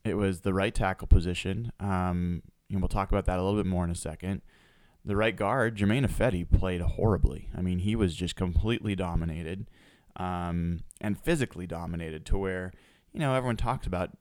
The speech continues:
Ifedi being this three hundred and thirty pound, or, you know, he's a big boy. Um, but he's getting pushed back. You know, he's getting physically, like, pa-, you know,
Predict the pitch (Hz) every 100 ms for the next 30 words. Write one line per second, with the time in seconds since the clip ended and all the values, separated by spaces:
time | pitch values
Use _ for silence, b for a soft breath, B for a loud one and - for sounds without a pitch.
0 | - - 107 113 104 90 87 85 85 -
1 | 101 95 92 92 87 82 78 98 95 90
2 | 92 92 90 90 85 82 90 95 92 -
3 | 95 90 90 104 101 90 87 B B B
4 | B B B B - - 98 92 90 85
5 | 85 87 92 - - _ _ _ _ _
6 | _ _ _ _ 95 87 98 92 90 -
7 | _ _ _ 98 104 107 110 - 95 113
8 | - - 95 117 85 - - - 101 95
9 | 107 107 98 90 - 117 110 110 113 104
10 | 92 87 - - _ _ - - - -
11 | 101 90